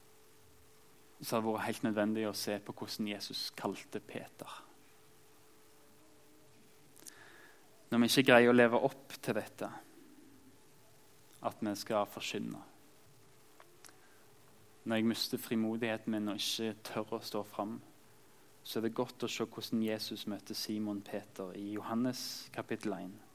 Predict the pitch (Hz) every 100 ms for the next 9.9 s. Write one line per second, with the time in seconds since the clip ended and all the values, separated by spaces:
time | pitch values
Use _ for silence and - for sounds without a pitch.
0 | - - - - - - - - - -
1 | - - 120 120 151 139 139 143 - 135
2 | - 131 135 131 120 - 127 117 107 117
3 | 117 123 127 110 117 113 113 107 107 110
4 | - - - - 104 - - - - -
5 | - - - - - - - - - -
6 | - - 117 113 123 110 113 117 117 117
7 | 117 117 - 113 113 127 139 135 123 -
8 | - - 135 - - - - - - -
9 | - 113 113 113 120 123 127 117